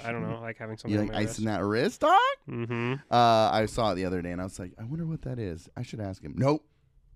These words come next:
Speaker 2: Ask him on the pod. Uh, do you have anything else you'd like to talk about?
Speaker 1: I mean,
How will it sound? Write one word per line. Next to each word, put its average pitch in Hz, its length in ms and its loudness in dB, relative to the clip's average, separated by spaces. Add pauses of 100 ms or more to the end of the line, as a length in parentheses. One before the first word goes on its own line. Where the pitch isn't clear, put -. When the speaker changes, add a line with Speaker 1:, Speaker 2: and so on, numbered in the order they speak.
(160)
Speaker 2:
Ask - 220 -12
him 82 100 -8
on 80 140 -6
the 87 40 -10
pod. 80 420 -14 (720)
Uh, 131 540 2 (220)
do 110 100 -4
you 110 60 2
have 101 80 0
anything 101 320 -2
else 104 200 -8
you'd 107 80 -6
like 107 120 -8
to - 100 -20
talk 110 80 -12
about? 117 240 -10 (1200)
Speaker 1:
I 120 40 -14
mean, 107 320 -10